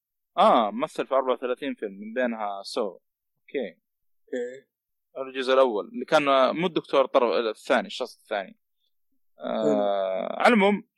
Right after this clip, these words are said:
Speaker 1: فهو نفسه أخرج أبجريد. آه، كان نفس أسلوب ال-، ال-، ال-، يعني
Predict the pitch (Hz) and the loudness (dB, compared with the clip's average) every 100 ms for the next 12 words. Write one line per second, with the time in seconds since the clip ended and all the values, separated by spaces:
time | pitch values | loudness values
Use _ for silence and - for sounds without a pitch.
0 | _ _ _ _ - 208 202 185 202 175 | _ _ _ _ 4 6 6 4 2 2
1 | 156 147 135 131 127 120 143 - _ _ | 4 4 4 2 4 4 4 -2 _ _
2 | _ _ _ _ _ _ _ _ _ _ | _ _ _ _ _ _ _ _ _ _
3 | _ _ - 110 101 101 98 - - 185 | _ _ -14 -10 -6 -6 -6 -4 4 4
4 | 196 175 208 - - - 156 156 127 117 | 4 0 -2 -4 -10 -10 -6 -6 -4 -6
5 | 104 101 95 92 82 82 82 80 - - | -8 -10 -12 -14 -10 -8 -8 -8 -10 -12
6 | 87 98 98 95 95 | -14 -14 -14 -14 -14